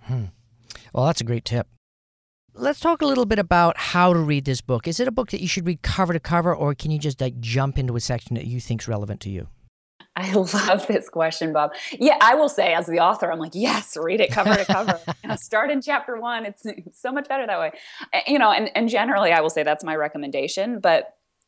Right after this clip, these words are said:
Speaker 2: I think it is a really intensive book. Like, each chapter could be, you know, a workshop. Actually, I, this is so funny. I was talking to a friend of mine who's in marketing recently, and he read it, and he's like, "Oh, it's like a series of mini workshops." And I was like, "Wow,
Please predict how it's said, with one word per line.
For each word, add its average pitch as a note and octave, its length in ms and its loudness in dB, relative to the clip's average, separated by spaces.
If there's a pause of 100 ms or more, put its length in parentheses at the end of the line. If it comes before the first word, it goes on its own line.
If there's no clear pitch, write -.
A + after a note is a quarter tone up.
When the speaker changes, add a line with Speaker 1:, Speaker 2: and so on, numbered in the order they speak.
(180)
Speaker 2:
I G#3 60 -4
think A3 240 -6
it A3 80 -4
is G#3 180 0
a A#3+ 60 0
really F3+ 420 -2
intensive D#3+ 720 -2
book. F3+ 320 4
Like, C#3+ 220 -2
each G3+ 360 -6 (280)
chapter E3 640 0
could D3 200 -8
be, C#3 400 -8
you F3 120 -12
know, B2+ 200 -2
a D#3 80 4
workshop. - 680 0
Actually, B3 340 0
I, F#3 120 2
this G3+ 160 -4
is F#3+ 80 -12
so G3 100 -4
funny. F3 160 -4
I - 20 -2
was C#3+ 120 -6
talking E3+ 300 -2
to E3 100 0
a D3+ 40 0
friend D#3+ 200 -2
of D#3 80 -4
mine C#3 140 -6
who's D#3 140 -6
in C#3 120 -6
marketing C3+ 460 -2
recently, C#3+ 420 -6
and E3 80 -2
he D#3 60 -2
read E3+ 260 -2
it, - 60 0
and - 40 -4
he's E3 160 -4
like, E3+ 180 -10
"Oh, B3+ 120 -4
it's - 120 -2
like F3+ 120 -4
a F3 60 -4
series A#3 500 -2
of D#3 120 -2
mini E3 360 0
workshops." - 840 0
And - 380 -18
I - 20 -8
was C#4 80 -6
like, D4 140 -6
"Wow, F4 60 -20